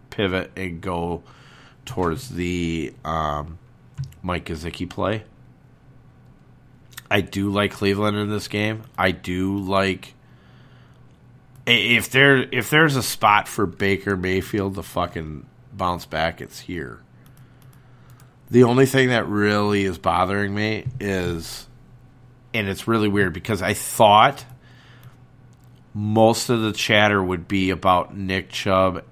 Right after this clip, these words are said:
and, and Kareem Hunt, 'cause they're, they're in great spots just as well, right? You know, we, we liked Devin Singletary last week, so why would we not like,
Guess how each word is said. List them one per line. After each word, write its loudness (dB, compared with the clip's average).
and, -6
and -6
Kareem -6
Hunt, 2
'cause 0
they're, 2
they're 0
in -6
great -4
spots -4
just -10
as -14
well, 2
right? -2
You -4
know, -2
we, -2
we -4
liked -2
Devin 0
Singletary -4
last -2
week, -8
so -6
why 6
would -2
we -2
not -2
like, -6